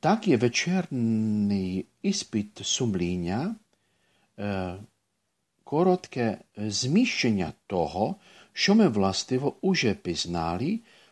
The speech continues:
a usvědomili sobі протягом, e, cíloho dňa, prodłużuje święty Francisz Saleský. Тоді більше собі потім з цього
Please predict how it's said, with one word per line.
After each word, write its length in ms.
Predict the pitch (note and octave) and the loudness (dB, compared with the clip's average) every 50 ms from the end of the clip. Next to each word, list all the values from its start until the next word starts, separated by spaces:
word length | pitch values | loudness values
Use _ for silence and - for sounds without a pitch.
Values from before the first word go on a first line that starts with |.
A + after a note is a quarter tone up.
| _ _ _ - | _ _ _ -2
a 300 | G#2+ G#2+ - - - - | 0 0 0 -2 -2 -2
usvědomili 880 | G#3+ B3 - - - - C#3+ A#2+ A2+ A2+ A2 A#2 C#3 D3 A#2+ F#2+ F2 | -2 0 0 0 0 0 0 2 2 2 2 2 2 0 0 0 -2
sobі 480 | - - - D3 D3 D3+ C#3+ B2+ - | -2 -4 -4 -4 -2 0 0 0 -2
протягом, 880 | - _ - A#2+ A#2+ C3 C#3+ - - A#2 A2 G#2 G#2 G2+ G2 G2 G2 G2+ | -2 _ -4 -2 -2 -2 -2 -2 -4 -4 -4 -2 -2 0 0 0 0 -2
e, 540 | G2+ - - _ _ _ _ - G#2 G#2 G2+ | -4 -6 -10 _ _ _ _ -10 -8 -8 -6
cíloho 760 | G#2 - - - A#2+ A#2+ A2+ A2 G#2+ G#2 G2+ G2+ F#2 F2+ F2+ - _ | -4 -4 -4 -4 -2 -2 0 -2 -2 -2 -4 -6 -6 -6 -6 -10 _
dňa, 400 | - F2 F#2+ F#2+ F2+ D#2 C#2 - - _ _ _ _ _ _ | -16 -12 -8 -6 -6 -6 -6 -8 -14 _ _ _ _ _ _
prodłużuje 580 | - G2+ F#2+ G2 G2 F#2 F#2 - F#2+ F2+ F2+ | -8 -8 -6 -4 -4 -4 -4 -2 -2 -2 -2
święty 400 | F2 - - - E2+ D#2+ - F2 | -2 -4 -6 -6 -8 -8 -10 -12
Francisz 600 | D#2+ - E2+ D#2 D#2 - - E2 D2+ - - - - | -12 -10 -10 -10 -10 -10 -10 -8 -6 -6 -6 -8 -8
Saleský. 720 | - - D#2+ D2+ D2+ D2 C#2 - - - - - - - - _ _ _ _ _ _ _ _ _ _ _ _ _ _ _ _ _ _ _ _ _ _ _ _ _ _ _ - - - - - _ _ | -10 -10 -10 -10 -10 -8 -6 -6 -6 -6 -8 -14 -20 -20 -20 _ _ _ _ _ _ _ _ _ _ _ _ _ _ _ _ _ _ _ _ _ _ _ _ _ _ _ -20 -20 -20 -20 -20 _ _
Тоді 340 | - A#2 A2+ A#2 B2 F#3+ F#3 | -2 2 2 2 4 2 2
більше 420 | D#3 C#3+ C#3+ D#3 E3+ E3 - F#3 F3+ | 4 4 4 4 4 2 2 0 0
собі 300 | - - D#3+ D#3 C#3+ C3+ | 0 -2 -2 -2 -2 -2
потім 380 | - - C3 - - A#2+ A#2 | -2 -4 -6 -2 0 0 0
з 80 | - - | 0 0
цього 380 | - - A2+ G2 G#2 G2 - | 0 2 2 2 0 -2 -4